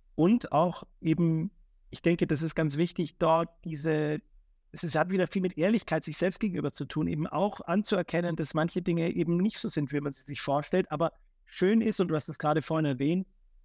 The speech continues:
das Gehirn ist ein Leben lang veränderbar und auch Umstände sind veränderbar. Also man kann eben immer etwas tun und das ist auch meine, meine Schlüsselnachricht an alle. Ja, man kann immer etwas tun. Das Gehirn ist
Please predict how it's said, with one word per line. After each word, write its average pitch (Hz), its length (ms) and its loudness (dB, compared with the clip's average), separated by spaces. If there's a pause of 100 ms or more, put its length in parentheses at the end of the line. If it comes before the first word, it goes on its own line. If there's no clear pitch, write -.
das - 160 -6
Gehirn 151 300 2
ist 175 120 -2
ein 156 80 0
Leben 170 300 2
lang 156 240 2
veränderbar 135 680 0 (260)
und - 220 0
auch 156 260 0 (100)
Umstände 160 540 0
sind 143 220 0
veränderbar. 143 640 0
Also 135 240 -4
man 143 160 0
kann 180 240 0
eben 170 400 0 (960)
immer 196 280 6
etwas 151 360 -2
tun 160 200 -2
und 135 220 -4
das 170 200 0
ist 202 120 -4 (100)
auch 151 160 -10
meine, 165 540 0
meine 156 320 0 (400)
Schlüsselnachricht 151 1400 0
an 143 140 -4
alle. 175 480 2
Ja, - 120 0
man 95 160 2
kann 165 220 -2 (100)
immer 185 320 2
etwas - 320 -2
tun. 185 220 0
Das 147 140 -2
Gehirn 156 320 0
ist - 280 -10